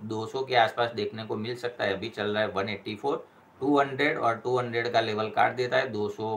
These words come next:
पाँच के आसपास का, तो फिर लगभग, लगभग जो है वो दो सौ आठ, दो सौ पन्द्रह, दो सौ पच्चीस,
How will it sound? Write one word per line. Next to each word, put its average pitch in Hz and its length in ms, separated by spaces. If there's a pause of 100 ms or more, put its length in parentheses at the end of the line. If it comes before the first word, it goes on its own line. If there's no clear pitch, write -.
(120)
पाँच 104 260
के 107 140
आसपास 104 480
का, - 180 (360)
तो 98 80
फिर 113 160
लगभग, 95 400
लगभग 101 440 (420)
जो 101 80
है 104 140
वो 104 440 (120)
दो 101 200
सौ 107 200
आठ, 104 420 (140)
दो 98 140
सौ 101 140
पन्द्रह, 101 460 (180)
दो 98 160
सौ 101 460 (420)
पच्चीस, 101 500